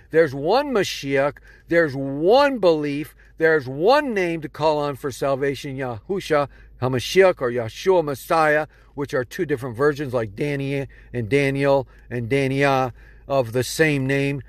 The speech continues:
which is the name of Joshua if it was put into English, where the letter J was created, where there was none in the Hebrew. It was the letter Y. So you take the J away, and even you'd say the name Joshua as Yahshua. And it's that simple. You look at the name of Yehuda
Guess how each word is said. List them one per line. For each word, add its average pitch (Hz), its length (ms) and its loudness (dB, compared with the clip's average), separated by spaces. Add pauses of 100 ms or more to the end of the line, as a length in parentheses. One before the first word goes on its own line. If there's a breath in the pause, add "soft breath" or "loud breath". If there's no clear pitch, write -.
(140 soft breath)
which 135 240 -2
is 123 140 -4
the 135 120 2
name 139 240 0
of 123 140 0
Joshua 147 640 0
if 135 120 -6
it 127 80 -4
was 120 140 -6
put 156 240 -4
into 120 180 -8
English, 135 400 -6
where 123 160 2
the 120 140 0
letter 127 240 0
J 165 280 2
was 127 180 0
created, 127 380 0
where 131 200 2
there 131 140 2
was 156 320 4
none 143 240 -6
in 151 100 -10
the 160 100 -6
Hebrew. 180 380 -2
It 156 80 0
was 170 140 -6
the 180 100 -2
letter 185 240 2
Y. 220 360 2 (260 soft breath)
So - 140 -12
you 156 100 -10
take 180 240 -4
the 160 80 -4
J 196 320 4
away, 196 360 2
and 180 120 -8
even 202 260 -8
you'd 185 220 -8
say 208 200 -2
the 196 120 -4
name 208 400 -10
Joshua 180 640 0
as 185 220 2
Yahshua. 175 640 2 (540 soft breath)
And 208 120 4
it's 240 200 4
that 247 220 6
simple. 117 840 -2 (400 soft breath)
You 247 160 -4
look 240 180 6
at 220 80 -8
the 226 120 0
name 226 260 -4
of 214 100 -2
Yehuda 175 960 0